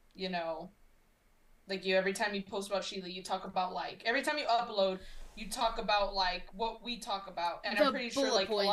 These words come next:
Speaker 2: points,
Speaker 1: of the
Speaker 2: yeah.
Speaker 1: times, yeah, so each bullet point, some of them have, like, you know, what the question of the week is about. It's not exactly, it doesn't say the question of the week, but, like, it's about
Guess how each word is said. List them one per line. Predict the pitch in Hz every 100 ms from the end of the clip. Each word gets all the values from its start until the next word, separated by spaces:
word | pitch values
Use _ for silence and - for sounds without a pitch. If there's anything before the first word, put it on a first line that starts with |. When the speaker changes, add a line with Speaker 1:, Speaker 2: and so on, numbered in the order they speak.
| 202
Speaker 2:
points, |
Speaker 1:
of | 196
the |
Speaker 2:
yeah. | 175 175
Speaker 1:
times, | 202 - - - - _ _ -
yeah, | 240 202
so | 196 208
each | 220 208 190
bullet | 226 220 -
point, | 202 190
some | 214 214
of |
them | 208 208
have, | 196 190
like, | 185 170 - 170 - -
you | 196 180
know, | 165 165
what | 196 196
the | 196
question | - 190 196
of | 180
the |
week | 180 180
is | 190
about. | 185 180 175 - -
It's | 190 196
not | 202 190
exactly, | 185 190 190 196
it | 190
doesn't | 185 190
say | 190
the | 180
question | 190 185 190
of |
the | 175
week, | 180 190 170 165 - - - -
but, | 190 185
like, | 185 185
it's | 208 190
about | 208 180 180